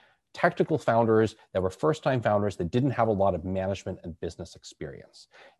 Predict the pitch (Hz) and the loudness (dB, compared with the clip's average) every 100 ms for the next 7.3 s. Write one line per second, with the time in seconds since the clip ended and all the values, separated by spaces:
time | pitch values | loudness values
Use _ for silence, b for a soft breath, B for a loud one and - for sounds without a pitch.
0 | - 98 98 - 113 107 87 127 160 143 | -4 -2 0 2 2 2 2 4 4 4
1 | 127 - 95 92 92 95 95 82 78 - | 2 0 -6 -4 -4 -4 -6 -8 -12 -14
2 | - - 151 - 117 117 117 113 - 90 | -4 4 4 4 0 4 4 2 0 -8
3 | 87 98 90 85 85 80 - b b - | -4 -4 -2 -2 -4 -6 -10 b b -16
4 | - 147 143 120 117 113 113 101 92 87 | 0 2 4 2 0 0 0 0 0 -2
5 | - 117 131 - 113 104 - 113 - 110 | 2 4 4 0 -2 -2 -2 -4 -2 -2
6 | 98 92 117 127 113 95 90 - 151 156 | 0 2 4 4 2 -2 -2 0 0 2
7 | 165 160 | 2 2